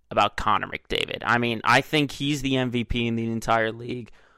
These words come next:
A hundred and four points in fifty-five games played. I mean, seventy-one assists on the year to go along with thirty-three goals.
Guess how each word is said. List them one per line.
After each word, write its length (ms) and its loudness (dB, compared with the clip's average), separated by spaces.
A 120 6
hundred 460 6
and 200 0
four 340 4
points 680 -4
in 160 -2
fifty-five 1040 0
games 340 -2
played. 540 0
I 120 2
mean, 180 4
seventy-one 1400 2
assists 920 0
on 200 4
the 80 4
year 380 4
to 100 2
go 220 10
along 300 8
with 120 2
thirty-three 520 4
goals. 380 6